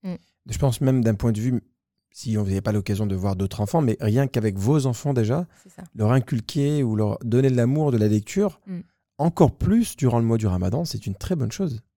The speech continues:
Speaker 1: Oui, et en plus, machallah, de... il y a de plus en plus,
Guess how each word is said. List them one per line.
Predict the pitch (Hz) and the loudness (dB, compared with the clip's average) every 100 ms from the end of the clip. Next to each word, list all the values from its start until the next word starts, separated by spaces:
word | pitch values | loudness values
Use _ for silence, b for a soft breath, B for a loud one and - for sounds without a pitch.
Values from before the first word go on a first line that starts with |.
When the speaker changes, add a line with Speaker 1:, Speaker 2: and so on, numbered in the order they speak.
| _ | _
Speaker 1:
Oui, | 185 165 _ _ | -8 -8 _ _
et | 175 | -8
en | 160 | -8
plus, | 147 233 - | -8 -12 -10
machallah, | 170 170 202 | -10 -8 -8
de... | 185 165 _ _ _ | -10 -12 _ _ _
il | 170 | -18
y | 160 | -14
a | 160 | -8
de | 160 | -10
plus | - 196 190 | -8 -8 -6
en | 170 | -6
plus, | 165 - 240 254 - | -8 -6 -6 -6 -10